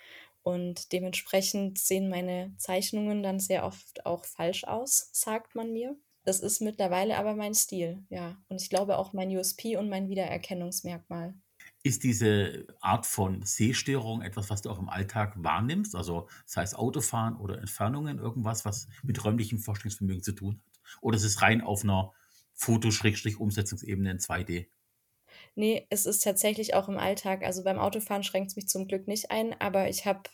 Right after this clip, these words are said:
Speaker 1: äh, Probleme, zum Teil Entfernungen einzuschätzen. Also wenn jetzt irgendwie ein großer Salzstreuer vor mir auf dem Tisch steht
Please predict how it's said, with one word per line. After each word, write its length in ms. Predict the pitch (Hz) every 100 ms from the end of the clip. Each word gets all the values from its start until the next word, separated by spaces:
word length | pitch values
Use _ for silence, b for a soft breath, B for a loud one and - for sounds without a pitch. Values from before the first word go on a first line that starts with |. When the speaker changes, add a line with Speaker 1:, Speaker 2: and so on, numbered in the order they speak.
| -
Speaker 1:
äh, 100 | -
Probleme, 760 | - 185 190 202 202 196 190 - -
zum 220 | - 196 190
Teil 200 | 202 190
Entfernungen 540 | 196 196 190 185 180
einzuschätzen. 640 | 180 180 185 - 185 - 185
Also 200 | 185 185
wenn 120 | 190
jetzt 220 | 190 -
irgendwie 240 | 180 190
ein 80 | 190
großer 340 | 190 190 190 190
Salzstreuer 600 | 190 185 - - 175 180
vor 180 | -
mir 160 | 185 180
auf 120 | 185
dem 140 | 180 175
Tisch 180 | 190
steht 300 | - 202 214